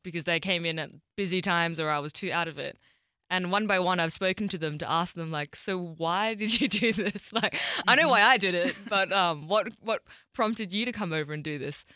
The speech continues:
Speaker 1: And so they were like, they either heard it through someone or a friend of a friend, or, like,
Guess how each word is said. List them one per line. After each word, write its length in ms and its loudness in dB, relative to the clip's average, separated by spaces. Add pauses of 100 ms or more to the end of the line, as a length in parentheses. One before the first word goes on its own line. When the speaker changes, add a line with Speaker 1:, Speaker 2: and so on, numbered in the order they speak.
(320)
Speaker 1:
And 160 -2
so 180 2
they 80 2
were 80 2
like, 160 2
they 80 2
either 200 2
heard 200 2
it 100 -8
through 220 0
someone 400 0
or 120 0
a 40 -6
friend 240 -4
of 80 -8
a 60 -16
friend, 680 0
or, 200 -2
like, 280 -4